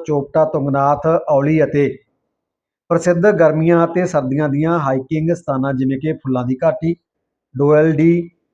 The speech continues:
ਵਿਖੇ ਬੋਇਲ ਦੇ ਨੇੜੇ ਹੈ। ਕੈਂਪਿੰਗ ਅਤੇ ਹਿਮਾਲੀਅਨ ਪੈਨੋਰਾਮਿਕ ਦ੍ਰਿਸ਼ਾਂ ਲਈ ਕੇਦਾਰਕਾਂਠਾ, ਹਰਕੀ ਦੂਨ ਅਤੇ ਹੇਮਕੁੰਡ ਸਾਹਿਬ,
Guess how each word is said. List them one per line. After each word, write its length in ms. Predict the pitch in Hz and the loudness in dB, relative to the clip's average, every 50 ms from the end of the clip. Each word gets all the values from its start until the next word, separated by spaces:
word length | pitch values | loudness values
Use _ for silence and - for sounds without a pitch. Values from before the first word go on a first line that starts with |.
| - 143 | -6 -2
ਵਿਖੇ 280 | 151 160 156 170 175 | -2 -2 0 2 0
ਬੋਇਲ 380 | 170 147 139 139 135 135 135 131 | 2 2 2 2 4 4 2 2
ਦੇ 120 | 151 185 | 2 0
ਨੇੜੇ 280 | 175 156 135 127 123 117 | 0 0 0 0 0 0
ਹੈ। 180 | 123 113 101 - - - _ _ _ _ - _ _ _ _ _ - _ _ - | 0 -2 -4 -6 -12 -20 _ _ _ _ -20 _ _ _ _ _ -20 _ _ 0
ਕੈਂਪਿੰਗ 380 | 190 185 185 185 190 208 208 214 | 2 2 2 2 2 2 2 2
ਅਤੇ 200 | 208 - 214 214 | 2 4 4 4
ਹਿਮਾਲੀਅਨ 500 | 196 185 160 156 156 165 185 190 190 185 180 180 175 175 - _ _ _ _ - | 4 4 2 2 2 4 2 2 2 2 2 2 0 -2 -6 _ _ _ _ -4
ਪੈਨੋਰਾਮਿਕ 640 | - 156 160 170 175 165 160 156 160 165 165 165 180 | 0 0 2 2 4 4 4 4 4 2 -2 0 0
ਦ੍ਰਿਸ਼ਾਂ 440 | 170 147 147 135 131 - 147 147 147 | 0 0 -2 -4 -4 -4 -4 -2 0
ਲਈ 220 | 151 160 170 175 170 - _ _ _ _ _ _ _ _ _ _ - | 2 2 0 0 -2 -6 _ _ _ _ _ _ _ _ _ _ -6
ਕੇਦਾਰਕਾਂਠਾ, 720 | 160 147 139 147 143 143 139 143 156 151 131 - 151 147 123 110 - - _ _ _ _ _ _ _ _ _ _ _ _ _ _ - | -4 0 2 2 2 2 0 0 -4 -4 -2 0 0 0 0 0 -4 -12 _ _ _ _ _ _ _ _ _ _ _ _ _ _ -4
ਹਰਕੀ 360 | - 156 156 156 - 185 185 | -2 -2 -2 -2 -2 -2 0
ਦੂਨ 320 | 160 151 151 156 160 160 | 0 0 0 0 0 0
ਅਤੇ 200 | 151 - 170 160 | 0 0 -2 -2
ਹੇਮਕੁੰਡ 380 | 139 143 143 139 135 151 147 143 | -2 -2 -2 -4 -4 -4 -6 -4
ਸਾਹਿਬ, 360 | - - 139 135 143 143 139 | -2 -2 0 2 2 2 2